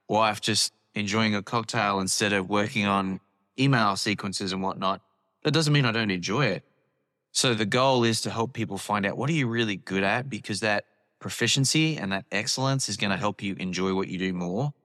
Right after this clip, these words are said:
but it also opens up a bunch of other opportunities that you can then invest time and effort in, comes a side hustle, and maybe it becomes a full-time job down the road.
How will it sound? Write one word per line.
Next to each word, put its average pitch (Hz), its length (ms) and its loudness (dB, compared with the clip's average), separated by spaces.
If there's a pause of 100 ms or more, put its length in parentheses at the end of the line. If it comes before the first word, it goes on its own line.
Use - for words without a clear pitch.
(260)
but 104 120 0
it 98 40 2
also 101 380 0
opens 104 380 0
up 101 160 -2
a - 20 -6
bunch 95 280 -2
of - 60 -8
other 101 180 0
opportunities 90 840 -2 (360)
that 98 140 0
you 98 160 -4
can 98 180 -4
then 92 300 0
invest 90 460 -2
time 95 280 0
and 90 160 -4
effort 90 300 -4
in, 85 260 -6 (640)
comes 90 200 -6
a 82 60 -6
side 87 280 -2
hustle, 90 340 -6
and 85 180 -12 (260)
maybe 110 280 2
it 117 60 -2
becomes 117 300 -4
a 110 80 -8
full-time 104 380 -4
job 92 200 -2
down 90 140 -2
the 87 80 -6
road. 87 280 -6